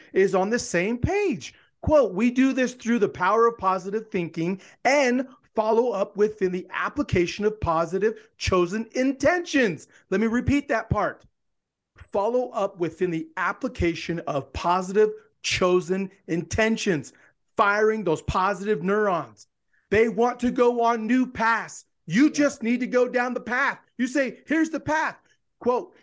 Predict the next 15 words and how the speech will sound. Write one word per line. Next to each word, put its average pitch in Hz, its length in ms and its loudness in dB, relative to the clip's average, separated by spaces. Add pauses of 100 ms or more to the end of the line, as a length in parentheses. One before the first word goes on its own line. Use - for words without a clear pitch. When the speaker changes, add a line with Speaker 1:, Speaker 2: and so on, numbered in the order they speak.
Speaker 1:
"You 208 160 0
will 240 80 2
no 233 160 2
longer 233 340 -2
choose 247 500 -2
to 220 160 -4 (140)
act 220 360 -2
out 214 240 2
of 180 180 -2
discord. 160 580 -2
You 151 120 -2
now 180 480 2 (320)
will 185 160 4
be 185 100 -4
strengthened 247 800 -2